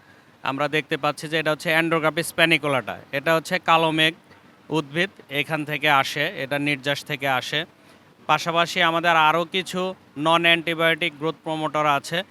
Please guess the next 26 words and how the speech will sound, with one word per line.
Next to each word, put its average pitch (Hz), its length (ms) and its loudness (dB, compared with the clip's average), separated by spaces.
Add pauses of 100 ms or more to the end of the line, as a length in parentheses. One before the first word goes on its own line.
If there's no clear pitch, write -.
(360)
যেটা 156 300 4
কিনা 180 280 2
হচ্ছে 180 240 -4
যে 190 220 2
অ্যান্টিবায়োটিকের 175 720 2
ব্যবহার 170 420 2
হ্রাস 165 340 2
করে 156 360 2 (360)
আমরা 165 340 4
নিরাপদ 180 540 2
প্রাণীজ 175 500 0
আমিষ 165 560 -2 (340)
উৎপাদন 160 440 -2
করতে 143 300 -4
পারবো। 120 420 -2 (480)
তো 147 60 -6
এর 170 240 0
পাশাপাশি 185 640 0
আমাদের 175 380 2 (720)
অ্যাকোয়াকালচারের 190 840 2
জন্য 180 500 0 (360)
নতুন 185 380 0
একটা 180 260 2
প্রোডাক্ট 175 400 0
আসছে, 180 280 0
আমি 170 420 2